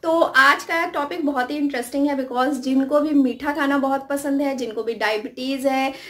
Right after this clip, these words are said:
या फिर जिनको मीठे की craving बहुत ज़्यादा होती है, ये video सिर्फ उनके लिए है। और साथ ही साथ इस चीज़ से आप अपना weight कैसे loss करोगे, Second चीज़ ये है, क्योंकि मीठा खाना एक तरह का नशा है। अगर आपने, आ, ये सोचा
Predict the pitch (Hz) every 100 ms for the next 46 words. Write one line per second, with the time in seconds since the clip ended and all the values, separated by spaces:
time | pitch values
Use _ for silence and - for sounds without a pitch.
0 | - 240 233 233 240 240 220 254 254 262
1 | 262 302 - - 269 269 294 240 - 233
2 | 247 247 254 262 294 269 262 254 254 277
3 | 302 294 233 220 240 254 269 277 277 262
4 | 277 - 285 294 330 311 302 - 294 -
5 | 277 254 - 285 277 233 226 - 254 226
6 | 220 220 214 - 185 185 202 190 190 196
7 | 185 202 - 220 226 262 240 240 196 185
8 | - - - - - - 359 339 415 339
9 | 262 262 285 349 349 320 311 330 349 -
10 | _ _ _ _ 269 285 285 269 262 277
11 | 285 208 - 202 - 180 - 226 277 285
12 | 277 294 285 277 233 226 226 254 277 233
13 | 220 254